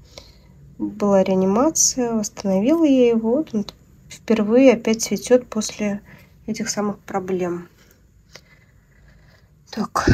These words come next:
здесь у нас сказка готовит цветочек, сказка Трилипс.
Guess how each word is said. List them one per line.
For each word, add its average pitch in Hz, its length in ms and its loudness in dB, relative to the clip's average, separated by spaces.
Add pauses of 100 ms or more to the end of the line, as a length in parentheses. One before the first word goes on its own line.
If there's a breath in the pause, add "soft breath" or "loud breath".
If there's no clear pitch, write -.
(120)
здесь 233 280 -2
у 226 40 -2
нас 214 180 -2
сказка 349 500 4
готовит 277 480 4
цветочек, 247 560 0
сказка 233 460 -4
Трилипс. 208 800 -6